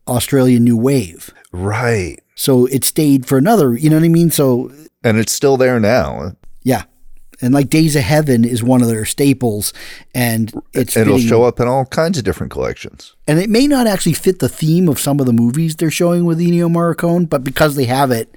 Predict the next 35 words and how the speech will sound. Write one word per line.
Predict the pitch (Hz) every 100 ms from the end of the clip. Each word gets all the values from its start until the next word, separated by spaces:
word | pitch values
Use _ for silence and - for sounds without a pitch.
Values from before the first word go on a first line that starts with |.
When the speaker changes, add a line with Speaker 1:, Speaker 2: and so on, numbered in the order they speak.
| - - - - _ _ -
Speaker 1:
they | 120
added | 110 110 90 85
it. | - - - - - 113 -
Speaker 2:
Exactly, | 95 87 73 - - -
yeah. | 73 - _ _ _ - -
Speaker 1:
So | -
when | 127 139
they | 185
do | 185 190
a |
Snyder | - - 151 170 170
Cut | - 170 170 _
theme | 175 175 190 196 - - -
of | 135 123
m-, | 131 -
extended | 135 - 147 156 147
versions, | 139 151 160 151
you're | 143
gonna | 135 135
see, | - 143 131 - _
<laughs> | -
like, | 113 113 - - - - -
Until | 208 135 139 120
the | 113
End | 110
of | 113
the | 104
World | 117 170 165 160 156 151 151 143
and, | 123 113 107
uh, | 160 101 - - - -
Speaker 2:
<laughs> | - 151
Speaker 1:
all | 113 120
of | 117
these | 110 104
other | 120 113 107